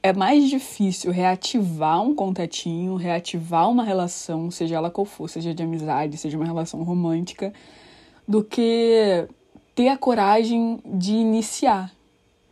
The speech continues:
sabe? Às vezes os recomeços são mais difíceis do que o começo,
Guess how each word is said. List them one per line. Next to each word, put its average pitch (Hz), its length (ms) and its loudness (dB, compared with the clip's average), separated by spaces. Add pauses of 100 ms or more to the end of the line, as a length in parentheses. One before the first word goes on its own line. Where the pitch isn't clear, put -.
(340)
sabe? 180 320 4
Às 175 80 2
vezes 233 240 4
os 240 140 2
recomeços 240 500 0
são 226 140 -4
mais 226 200 0
difíceis 254 600 -2
do 208 340 -6
que 226 260 2 (1080)
o 233 100 4
começo, 190 640 0